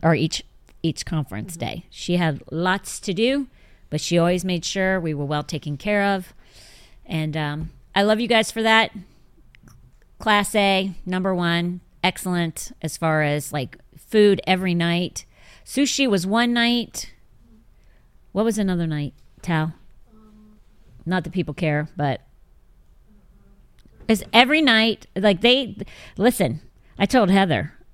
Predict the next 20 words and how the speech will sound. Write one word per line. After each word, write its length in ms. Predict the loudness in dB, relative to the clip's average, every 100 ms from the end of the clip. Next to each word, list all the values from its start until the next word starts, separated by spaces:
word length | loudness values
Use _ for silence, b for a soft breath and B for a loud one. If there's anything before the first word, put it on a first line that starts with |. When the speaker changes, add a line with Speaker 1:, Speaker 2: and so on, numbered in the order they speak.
| _ -20 -20 -20 -8 0
Speaker 1:
our 100 | 2
game, 360 | 4 2 0
they 180 | 2 4
upped 180 | 4 2
our 100 | -2
game. 240 | -2 -6 -2
I 120 | 4 4
even 160 | 4
told 220 | 2 2
them, 200 | 2 0
I'm 100 | 0
like, 180 | -2 -2
"Now 120 | 0
you're 140 | 0 2
making 240 | 0 -2
me 60 | -6
step 240 | -4 -6
up 100 | -4
my 100 | -6
game." 320 | -4 -6 -8